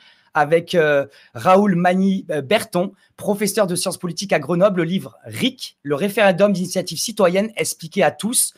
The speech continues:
Tu pourras y revenir rapidement si tu le souhaites, hein, pour lutter contre des préjugés qu'il y avait dans les médias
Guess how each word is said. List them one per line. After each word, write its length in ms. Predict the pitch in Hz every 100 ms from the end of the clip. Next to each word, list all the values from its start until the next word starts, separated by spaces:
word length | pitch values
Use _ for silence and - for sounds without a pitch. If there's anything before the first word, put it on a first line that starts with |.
| - - _
Tu 100 | -
pourras 200 | 143 147
y 40 | 160
revenir 320 | 139 165 170
rapidement 400 | 156 - 156 175
si 140 | 170
tu 100 | 131
le 60 | 143
souhaites, 320 | - 190 202
hein, 100 | 165
pour 160 | 160 147
lutter 240 | 147 190
contre 160 | 180 151
des 100 | 143
préjugés 480 | - 220 175 156 190
qu'il 80 |
y 40 | 180
avait 80 | 151
dans 100 | 151
les 80 |
médias 380 | 151 151 151 165